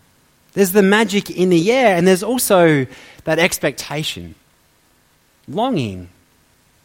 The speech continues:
that hope. Because you recall Christmases past and you think to yourself, "This year, this is it.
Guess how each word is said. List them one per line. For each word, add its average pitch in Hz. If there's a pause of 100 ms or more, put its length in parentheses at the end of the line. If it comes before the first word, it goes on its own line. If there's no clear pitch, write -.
(140)
that 156
hope. - (1800)
Because 214 (240)
you 196
recall 226
Christmases 175
past 202
and 175
you 170
think 277
to -
yourself, 170
"This 285
year, 131
this 226
is 165
it. 131